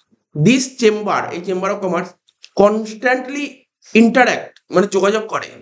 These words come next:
আলোচনা করে, ইন্টারঅ্যাক্ট মানে আলোচনা করে, কার সঙ্গে? গভর্নমেন্টের সঙ্গে আলোচনা করে। কি ব্যাপারে? To formulate simple and flexible labor law, কি করে লেবার লটা, লেবার ল ফর্মুলাটা সিম্পল করা যায়, সহজ, সহজ করা যায়, সহজ সরল করা যায়। ওয়েজেস,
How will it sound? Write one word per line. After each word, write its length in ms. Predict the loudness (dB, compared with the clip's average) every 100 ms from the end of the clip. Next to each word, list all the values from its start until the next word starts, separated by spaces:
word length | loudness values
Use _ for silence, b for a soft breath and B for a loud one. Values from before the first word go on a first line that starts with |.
| B B B -4 -2
আলোচনা 300 | -2 -6 -10
করে, 120 | -10 -10
ইন্টারঅ্যাক্ট 240 | -8 -6 -4
মানে 100 | -4
আলোচনা 260 | -4 -4 -4
করে, 100 | -4
কার 100 | -6 -6
সঙ্গে? 160 | -6 -6 -2
গভর্নমেন্টের 440 | -2 -2 -4 -6 -4
সঙ্গে 160 | -2 -2
আলোচনা 240 | -4 -6
করে। 120 | -10 _ _ B B B B 0
কি 80 | 4
ব্যাপারে? 220 | 4 0 -6
To 40 | -8 -4
formulate 420 | -2 -2 -2 -6 -2
simple 300 | -2 0 -2 -4
and 80 | -8 -8
flexible 480 | -8 -6 -2 0 0 0
labor 200 | -2 -2
law, 120 | -6 -12 B B -6 2
কি 80 | 2 4
করে 140 | 0 0
লেবার 200 | -2 -4 -2
লটা, 280 | -4 -2 -6 -8 -4
লেবার 200 | -2 0 0
ল 40 | -2 -4
ফর্মুলাটা 400 | -6 -6 -6 -10 -4 0
সিম্পল 300 | 2 2 -2 -2
করা 140 | -4 -4
যায়, 140 | -8 -10 _ _ _ _ _ _ _ _ _ _ _ _ 0
সহজ, 220 | 2 2 -2 -10 -16 _ 0
সহজ 240 | 2 2 0
করা 120 | -2 -2
যায়, 100 | -2
সহজ 160 | -2 -2 0
সরল 160 | 0 0
করা 120 | -4 -8
যায়। 120 | -16 -12 -12 -12 -18 _ _ 4
ওয়েজেস, 400 | 6 4 -2